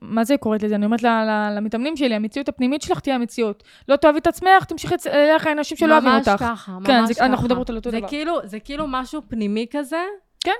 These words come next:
Speaker 2: ש-,
Speaker 1: אבל, אבל
Speaker 2: ו-, וגם אם את, גם אם את, אה, מציגה את זה בתור, אה, שחקנית, שכאילו הכל בסדר, אבל בפנים
Speaker 1: נכון, אבל גם זה מעבר לזה, זה אמונה. זאת אומרת, אם אני מאמינה שהחיים שלי חרא, הם יהיו חרא. אם אני מאמינה שהחיים
Speaker 2: נכון.
Speaker 1: שלי טובים, יהיו,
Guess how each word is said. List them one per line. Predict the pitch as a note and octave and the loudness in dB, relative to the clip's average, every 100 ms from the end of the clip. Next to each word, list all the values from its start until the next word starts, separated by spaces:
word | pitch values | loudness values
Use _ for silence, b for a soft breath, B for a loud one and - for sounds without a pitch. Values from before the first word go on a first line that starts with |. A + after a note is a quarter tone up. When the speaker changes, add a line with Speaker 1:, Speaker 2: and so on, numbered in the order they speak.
| - B | -6 B
Speaker 2:
ש-, | - | -2
Speaker 1:
אבל, | C#4 A#3+ A#3 C4 | 2 2 2 0
אבל | A#3+ B3+ B3 | 0 0 -2
Speaker 2:
ו-, | A3+ | -2
וגם | A#3 C4+ E4 | 0 2 2
אם | F4 B3+ | 0 -4
את, | - G#3+ G#3 | -4 -6 -4
גם | A3 C4 | -2 -2
אם | D#4 | -2
את, | B3+ - | -2 -2
אה, | G3+ | -4
מציגה | G3+ - G3+ A#3 | -4 -4 -2 0
את | A#3+ | 0
זה | G3+ | 0
בתור, | F#3+ - A3+ A#3 | -2 0 0 2
אה, | B3 G#3 | 0 -4
שחקנית, | - G#3 - G3+ F#3+ A#3 D4+ - | -6 -12 -10 -8 -4 -4 -6 -8
שכאילו | - C#4 D4 | -8 -2 -2
הכל | B3+ A#3+ | 0 -2
בסדר, | G#3+ - C4+ E4+ G#4+ F#4 _ | -4 -4 -2 0 -2 -4 _
אבל | G3 F#3 G3 F#3 - | -6 -4 -4 -6 -8
בפנים | G3+ B3 | -8 -8
Speaker 1:
נכון, | - D#4+ D4+ F#4+ | -2 0 0 0
אבל | A#3 A#3+ G#3 | -2 -4 -6
גם | A#3 A#3+ | -8 -8
זה | A#3 A#3 | -6 -8
מעבר | A#3+ C#4+ E4+ | -6 -6 -6
לזה, | C4+ | -8
זה | A#3 A#3 | -8 -8
אמונה. | A3+ A#3+ D4+ A3+ | -8 -4 -4 -4
זאת | - | -10
אומרת, | A3 | -12
אם | A#3 A3+ | -10 -8
אני | B3 | -4
מאמינה | B3+ A#3+ C#4 | -4 -4 -6
שהחיים | C#4+ B3 B3 | -8 -8 -8
שלי | - | -10
חרא, | - A#3+ B3+ | -6 -4 -2
הם | C#4+ | -4
יהיו | D4 | -6
חרא. | D#4 E4+ D#4+ A3+ | -4 -4 -2 -4
אם | |
אני | A3+ | -4
מאמינה | A3+ G3+ B3+ | -6 -6 -8
שהחיים | G3+ | -8
Speaker 2:
נכון. | F#3 | -8
Speaker 1:
שלי | F#3 | -6
טובים, | A#3 G#3+ | -6 -6
יהיו, | A3 | -6